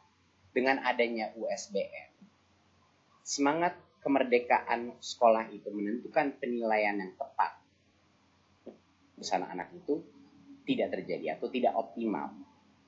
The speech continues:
Karena dia harus mengikuti soal-soal yang berstandar, artinya kebanyakan pilihan ganda, kebanyakan format yang hampir sama seperti U N.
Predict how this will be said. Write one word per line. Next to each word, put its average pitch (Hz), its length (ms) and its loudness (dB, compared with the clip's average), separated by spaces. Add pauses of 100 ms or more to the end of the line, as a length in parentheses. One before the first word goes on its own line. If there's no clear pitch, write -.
(140)
Karena 101 160 2
dia 123 240 2
harus 117 160 -6
mengikuti 107 800 -8
soal-soal 104 560 2
yang 123 160 0
berstandar, 95 800 0
artinya 98 480 -8
kebanyakan 92 640 -6 (640)
pilihan 95 400 0
ganda, 87 480 0 (640)
kebanyakan 95 560 2
format 110 480 2
yang 120 160 0
hampir 123 320 4
sama 139 320 2
seperti - 560 -14
U - 80 -10
N. - 160 -12